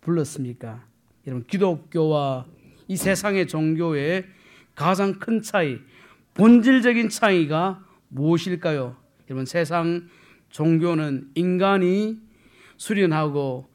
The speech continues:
명상하고 고행하고 또 여러 가지 방법으로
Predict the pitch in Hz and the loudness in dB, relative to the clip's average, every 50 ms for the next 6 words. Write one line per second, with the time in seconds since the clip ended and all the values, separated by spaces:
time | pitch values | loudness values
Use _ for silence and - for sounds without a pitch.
0 | _ _ _ - 120 139 156 156 165 160 170 185 180 180 180 180 175 156 156 147 | _ _ _ -8 -2 2 4 4 4 4 2 0 2 2 2 0 0 0 -2 -4
1 | 139 135 135 - _ _ _ _ _ _ - - 151 170 180 185 180 156 165 156 | -4 -6 -10 -14 _ _ _ _ _ _ -4 0 4 4 4 4 2 0 -2 -2
2 | 139 135 135 127 127 131 - _ _ _ _ _ _ _ _ _ _ _ _ - | -4 -6 -8 -8 -10 -12 -16 _ _ _ _ _ _ _ _ _ _ _ _ -4
3 | 185 180 175 - - 131 151 165 180 208 208 240 254 240 226 165 190 240 254 254 | -2 -2 -2 -2 -2 0 2 4 4 6 6 4 4 4 2 2 2 2 2 4
4 | 226 233 220 180 185 175 165 156 175 214 220 220 | 4 4 4 4 2 2 2 2 2 2 0 -2